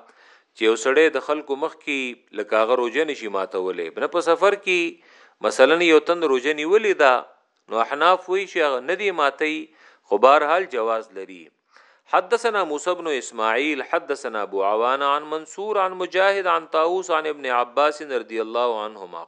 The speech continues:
قال: خرج رسول الله صلى الله عليه وسلم من المدينة إلى مكة.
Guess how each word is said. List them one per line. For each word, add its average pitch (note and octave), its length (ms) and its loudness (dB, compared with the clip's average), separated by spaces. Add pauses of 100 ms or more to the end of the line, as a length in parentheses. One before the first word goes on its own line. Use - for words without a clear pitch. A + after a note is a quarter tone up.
قال: C#3+ 460 2 (580)
خرج C3+ 320 4
رسول F3 480 6
الله F3+ 360 2
صلى C#3 280 -6
الله C#3 420 2
عليه A#2+ 380 -2
وسلم B2+ 600 -8
من D3+ 140 -8
المدينة E3+ 600 -6
إلى C#3 380 -2
مكة. D3+ 460 -4